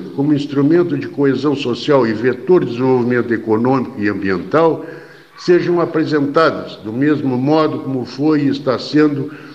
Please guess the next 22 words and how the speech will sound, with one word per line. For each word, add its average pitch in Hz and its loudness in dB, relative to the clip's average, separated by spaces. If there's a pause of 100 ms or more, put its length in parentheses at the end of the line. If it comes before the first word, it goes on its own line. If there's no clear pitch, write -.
o 131 2
projeto 139 0
Pelotas 120 2
Verde, 117 0
multicolorida 135 0
e 131 0
voltada 135 2
para 127 2
as 123 -2
frutíferas. - -4 (720)
Isso 185 0
é 175 4
bem-estar, 139 0 (380)
isso 139 -2
é - 0
qualidade 123 0
de 127 -2
vida. 101 -2 (1500)
Bom 156 0
programa 156 -2
a 131 -6
todos. - -6